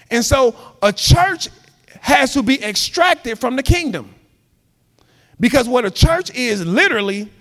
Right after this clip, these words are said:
is a part, uh, uh, of, uh, an entity of the kingdom that comes out of the kingdom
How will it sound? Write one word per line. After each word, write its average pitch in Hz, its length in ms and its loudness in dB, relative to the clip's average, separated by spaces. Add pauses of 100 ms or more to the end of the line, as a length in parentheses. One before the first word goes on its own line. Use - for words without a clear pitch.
(400)
is 208 460 -2 (720)
a 190 80 2
part, 302 380 4
uh, - 20 -8
uh, 190 400 2 (240)
of, 165 340 0
uh, 156 760 -2
an 180 180 -2
entity 311 480 2
of 269 140 -4
the 240 60 -6
kingdom 160 480 -6 (1500)
that 196 260 0
comes 277 380 2
out 311 280 0
of 254 160 -4
the 233 80 -4
kingdom 208 560 -4